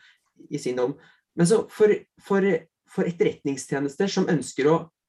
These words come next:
kontinuerlig innhente basert på deres etterretningsbehov, som gjør at de kanskje også kan gi informasjon, eh, til beslutningstagere, eh, politikere,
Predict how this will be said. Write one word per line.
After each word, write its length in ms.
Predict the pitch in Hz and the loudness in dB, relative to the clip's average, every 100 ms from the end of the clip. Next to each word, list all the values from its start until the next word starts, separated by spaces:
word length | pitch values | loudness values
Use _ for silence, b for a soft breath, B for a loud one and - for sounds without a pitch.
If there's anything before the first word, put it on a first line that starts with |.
| _ | _
kontinuerlig 960 | - 185 170 175 190 175 123 120 165 190 139 | 2 2 4 2 4 4 4 0 -2 -2 -4
innhente 720 | 117 110 120 113 110 170 180 151 | -6 -6 -6 -6 -4 -2 -2 -2
basert 540 | 160 160 - 123 139 - | -2 -2 -2 -2 -2 -4
på 80 | 147 | 0
deres 300 | 123 123 127 | 0 0 -4
etterretningsbehov, 1000 | - - 151 120 - 117 113 - 135 175 170 B B B | -14 -4 -2 -2 -4 -6 -6 -8 2 2 2 B B B
som 300 | - 170 170 | 0 4 6
gjør 300 | 143 127 127 | 6 4 2
at 100 | 131 | 0
de 80 | 170 | -4
kanskje 400 | - 165 117 143 | -2 -4 -2 -2
også 180 | - 147 | -2 -4
kan 160 | - 147 | -2 -2
gi 100 | 147 151 | -2 -4
informasjon, 720 | 151 - 151 156 - 135 151 160 B B _ _ - | -6 -4 -2 -2 -2 -2 0 -2 B B _ _ -6
eh, 320 | 143 147 143 143 | -2 0 0 -4
til 220 | - 139 139 | -6 -6 -2
beslutningstagere, 1300 | 160 - 117 - 117 117 - 110 110 135 147 143 - _ | -4 -2 -8 -6 -8 -8 -4 -4 -2 0 0 0 -10 _
eh, 320 | 135 127 123 - _ | -6 -4 -6 -8 _
politikere, 800 | 151 143 117 110 110 - 123 143 | -2 0 -2 -4 -8 -4 -2 -4